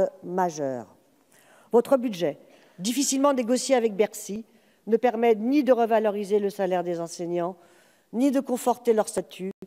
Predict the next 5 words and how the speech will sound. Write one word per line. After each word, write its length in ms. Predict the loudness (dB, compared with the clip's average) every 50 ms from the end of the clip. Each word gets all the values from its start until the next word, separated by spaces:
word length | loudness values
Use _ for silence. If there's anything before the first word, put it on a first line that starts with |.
| _ _ _ _ _ _ -8
ni 220 | -2 0 2 2 2
d'ouvrir 380 | 2 0 -2 0 -2 -2 -2
suffisamment 580 | -4 -10 -10 -10 -8 -6 -4 -4 -4 -4 -6 -6
de 80 | -8
postes. 540 | -10 -8 -8 -8 -8 -8 -16 -20 _ _ _